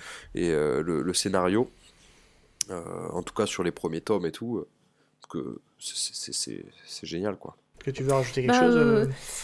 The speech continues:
Speaker 2: euh, Caroline,
Speaker 3: euh,
Speaker 2: ouais.
Speaker 3: oui, non, je voulais simplement dire qu'effectivement, avec ce, ce,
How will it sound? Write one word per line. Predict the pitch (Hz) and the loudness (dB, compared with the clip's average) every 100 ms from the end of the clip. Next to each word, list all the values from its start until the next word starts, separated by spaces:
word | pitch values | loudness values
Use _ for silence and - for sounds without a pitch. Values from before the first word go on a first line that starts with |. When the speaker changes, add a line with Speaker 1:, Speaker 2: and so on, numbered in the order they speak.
| - | -4
Speaker 2:
euh, | - | 0
Caroline, | 135 - | 0 0
Speaker 3:
euh, | 143 | -2
Speaker 2:
ouais. | 151 - - | -4 -10 -10
Speaker 3:
oui, | - 240 311 | 2 4 6
non, | 349 320 | 6 6
je | 320 | 4
voulais | 262 254 | 6 4
simplement | 254 254 247 269 254 | 6 2 2 4 4
dire | 240 269 277 | 6 4 2
qu'effectivement, | - 226 - 214 - 226 226 240 247 | 0 2 0 -2 -2 2 4 6 4
avec | 202 202 | 4 0
ce, | - - 196 190 190 | -2 2 4 4 4
ce, | 190 - - - | 2 -4 -6 -8